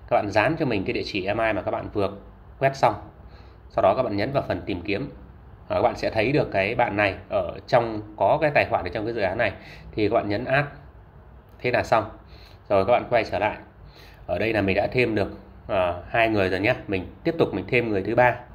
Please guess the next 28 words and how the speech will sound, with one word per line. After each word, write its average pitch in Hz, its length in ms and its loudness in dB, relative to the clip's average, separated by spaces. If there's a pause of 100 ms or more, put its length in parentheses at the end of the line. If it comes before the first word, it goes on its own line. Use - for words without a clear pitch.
(400)
Người 117 220 -2
thứ 113 100 2
ba 110 160 4
của 104 100 -6
mình 95 120 -4
cũng 123 160 -2
làm 95 220 2
cái 113 100 -6
tương 107 180 -4
tự 117 140 0
như 101 140 -4
thế, 107 140 -2
mình 101 160 -4
cũng 104 180 -6
quét, 139 160 4 (300)
ờ, - 100 -6 (360)
bằng 107 120 -2
cái 104 100 -2
cách 135 200 0
này. 104 140 4 (1900)
À, 98 240 2
mình 101 160 -4
sẽ 113 120 -4
quét 117 200 -6
thêm 110 180 0
bạn 98 140 0
này 98 140 2
nhé. 117 180 2